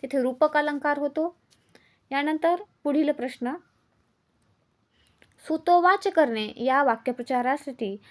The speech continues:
समानार्थी वाक्यप्रचार कोणता आहे? आता सुतोवाच करणे म्हणजे काय? ओनामा करणे, प्रारंभ करणे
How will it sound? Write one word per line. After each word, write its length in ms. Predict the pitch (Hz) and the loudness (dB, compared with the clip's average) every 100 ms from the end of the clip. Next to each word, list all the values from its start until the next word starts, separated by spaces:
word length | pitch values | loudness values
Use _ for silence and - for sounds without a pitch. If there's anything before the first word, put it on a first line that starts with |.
| _ - | _ -6
समानार्थी 600 | 302 311 302 302 302 320 | -2 0 0 -2 -4 -2
वाक्यप्रचार 600 | 320 254 226 - 233 226 | -2 -2 -8 -8 -6 -6
कोणता 420 | 220 208 208 208 | -4 -6 -6 -4
आहे? 300 | 202 233 190 - - - - | -4 -2 -4 -6 -14 -20 -16
आता 220 | 226 262 | -6 -6
सुतोवाच 720 | 277 330 330 349 339 359 403 | -4 -6 -2 0 2 2 0
करणे 340 | 403 339 330 330 | -2 0 0 -2
म्हणजे 300 | 339 330 330 | -4 -4 -2
काय? 280 | 320 320 - - | 0 0 -2 -4
ओनामा 520 | 262 269 285 285 285 | -2 -2 -2 -2 -2
करणे, 400 | 285 269 269 277 | 2 2 2 -6
प्रारंभ 520 | - 269 262 294 285 | 2 4 4 0 -2
करणे 420 | 285 285 277 294 | -2 -2 -4 -8